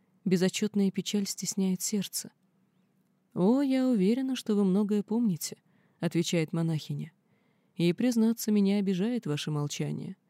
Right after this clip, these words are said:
Боюсь, мне не удастся достойно справиться с поручением правителя Кии, ведь я давно забыла, каких расцветок платья носят в этом мире. Вот если бы была жива моя дочь.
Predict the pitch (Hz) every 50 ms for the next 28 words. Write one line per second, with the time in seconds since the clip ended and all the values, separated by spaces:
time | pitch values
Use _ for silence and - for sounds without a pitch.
0 | _ _ _ _ _ _ _ _ _ _ - 160 160 160 165 185 - - 196 185
1 | 175 175 175 175 170 156 175 208 - - - 185 160 165 165 - - 180 196 196
2 | 190 - - - 180 196 208 202 - - - - - - 151 147 147 - - 185
3 | 185 185 180 170 160 - 170 165 170 180 - - 185 170 160 - - 208 208 185
4 | 156 143 143 - _ _ _ _ _ _ _ _ _ _ 185 185 - - 302 320
5 | 233 277 269 233 247 285 285 247 220 185 165 214 247 240 185 165 - _ _ _
6 | _ _ - 208 214 - 311 302 - - 226 - - - 165 165 226 240 - 196
7 | - _ - 156 165 196 - - 175 160 156 165 180 - 190 175 - 165 165 -
8 | 180 170 160 175 208 208 - 151 - _ _ _ _ _ _ _ _ _ _ _
9 | _ _ _ _ - 220 269 269 - 208 202 185 - 180 160 175 165 156 165 165
10 | 175 190 196 185 165 156 170 185 185 180 170 165 165 165 151 190 214 - - -
11 | -